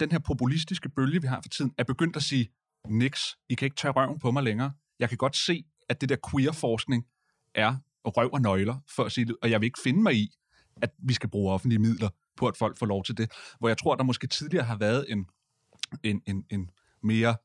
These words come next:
sådan, "Åh, det forstår jeg ikke, det her," som jævnt, øh, dansker, så jeg blander mig udenom diskussionen. Og det tror jeg er enormt positivt. Jeg tror, grunden til, det er kommet til, det er, fordi den der identitetspolitik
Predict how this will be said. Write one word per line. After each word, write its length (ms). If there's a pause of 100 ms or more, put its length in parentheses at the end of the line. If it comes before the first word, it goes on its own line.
(120)
sådan, 380
"Åh, 200
det 120
forstår 400
jeg 140
ikke, 180
det 80
her," 140
som 180
jævnt, 320 (100)
øh, 500
dansker, 340 (240)
så 100
jeg 120
blander 220
mig 120
udenom 300
diskussionen. 520 (240)
Og 60
det 100
tror 100
jeg 20
er 20
enormt 200
positivt. 260
Jeg 80
tror, 220
grunden 180
til, 100
det 60
er 80
kommet 220
til, 160
det 60
er, 40
fordi 200
den 140
der 60
identitetspolitik 880